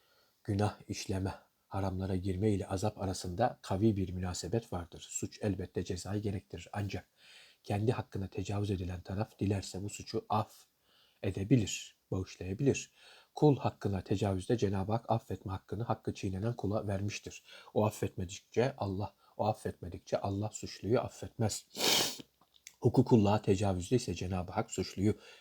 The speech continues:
dilerse affeder. Bu onun fazlı ihsan, ikramı olur. Böylece o kulda Gaffar ismini tecelli ettirmiş olur.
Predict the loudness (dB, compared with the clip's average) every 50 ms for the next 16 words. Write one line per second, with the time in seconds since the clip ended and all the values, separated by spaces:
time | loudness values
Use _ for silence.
0 | -4 _ 2 4 4 2 0 -2 -2 -4 -4 -4 -4 -6 -4 -2 -4 -4 -4 -4
1 | -4 -2 -2 -2 -2 -4 -6 -6 -4 -4 -4 -4 -4 -4 -6 -6 -6 -6 -6 -8
2 | -6 -8 -8 -8 -10 -10 -10 -12 -10 -4 0 2 2 2 0 -4 -12 -20 _ -20
3 | -20 -20 -20 -10 _ 4 4 4 6 4 0 -2 -4 -6 -4 0 2 2 2 2
4 | 0 -4 -4 -4 -4 -2 -4 -4 -4 -4 -4 -6 -6 -6 -4 -4 -4 -4 -6 -8
5 | -10 -10 -8 -4 0 2 2 2 0 -4 -20 -20 -20 -20 -20 _ -2 0 2 4
6 | 4 4 2 2 0 -2 -4 -4 -4 -4 -4 -4 -4 -6 -6 -6 -6